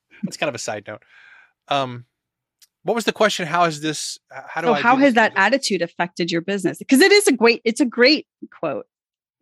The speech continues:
Speaker 2: We always hear, you know, "When life hands you lemons, make lemonade." Okay, great. But you're taking it a step further than that, saying, "Be generous with that process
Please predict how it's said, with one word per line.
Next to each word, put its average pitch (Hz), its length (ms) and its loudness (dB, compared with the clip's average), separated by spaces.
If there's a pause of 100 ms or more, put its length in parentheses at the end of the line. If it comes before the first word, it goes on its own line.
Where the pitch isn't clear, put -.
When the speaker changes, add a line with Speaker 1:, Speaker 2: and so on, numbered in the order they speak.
Speaker 2:
We 220 120 -2
always 277 280 2
hear, 208 280 4
you 196 160 0
know, 175 240 4
"When 175 240 -4
life 175 200 2
hands 175 200 0
you 165 80 -2
lemons, 170 280 -2
make 156 160 -2
lemonade." 170 400 0
Okay, 247 220 -2
great. 185 380 -2
But 170 80 -2
you're 196 120 -2
taking 240 280 -2
it 202 80 -2
a 180 60 0
step 185 340 -8
further 180 300 0
than 160 100 0
that, 165 200 -2
saying, 165 340 0 (340)
"Be 247 120 6
generous 226 600 4
with 196 160 -4
that - 240 0
process 170 640 -4